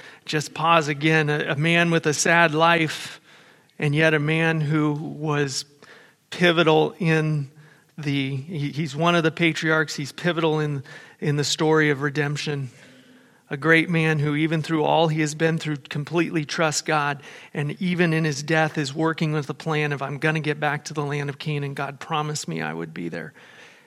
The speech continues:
And he's still working towards that. A man of incredible faith.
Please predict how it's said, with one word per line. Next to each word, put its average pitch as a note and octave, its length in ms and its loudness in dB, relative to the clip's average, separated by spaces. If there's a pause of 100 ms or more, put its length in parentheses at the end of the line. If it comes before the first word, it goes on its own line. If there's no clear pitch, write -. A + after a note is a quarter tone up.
(220)
And C#3+ 100 -6
he's C3 120 -6
still D3 340 -2
working C#3+ 380 -4
towards C#3 360 -8
that. C#3+ 260 -8
A F3 60 -8
man D#3 240 -4
of C#3+ 120 -6
incredible D3 640 -6
faith. - 480 -10